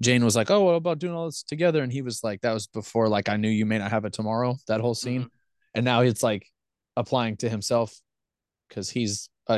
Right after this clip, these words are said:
Speaker 1: I think he's assuming they're just dead, or they're going to be dead very quickly,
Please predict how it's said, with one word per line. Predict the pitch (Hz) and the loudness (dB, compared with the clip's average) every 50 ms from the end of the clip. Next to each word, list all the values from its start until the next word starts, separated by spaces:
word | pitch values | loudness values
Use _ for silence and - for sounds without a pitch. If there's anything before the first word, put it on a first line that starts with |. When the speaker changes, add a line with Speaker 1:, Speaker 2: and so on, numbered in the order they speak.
| 107 120 | 0 0
Speaker 1:
I | 107 104 | -4 -4
think | 104 - - 139 185 185 - | -4 0 2 2 2 2 2
he's | 131 120 110 | 2 2 2
assuming | 113 107 - - 143 147 156 143 120 104 | 2 0 0 2 2 2 2 2 2 2
they're | 113 123 143 | 2 2 2
just | 151 123 104 98 - | 0 -2 -4 -6 -6
dead, | - 107 127 131 95 101 104 120 123 - - | -4 -2 -2 -2 -4 -8 -14 -18 -20 -18 -16
or | - - 110 107 | -12 -8 -8 -6
they're | 101 107 104 | -4 -4 -2
going | 101 113 120 131 127 113 | 0 0 2 2 0 -2
to | - 104 | -2 -6
be | 101 107 | -6 -4
dead | 95 113 120 120 110 101 | -2 0 0 0 0 -2
very | 110 107 104 98 | -6 -6 -6 -6
quickly, | - - 120 107 - 98 95 95 98 | -6 -6 -6 -6 -6 -8 -8 -8 -10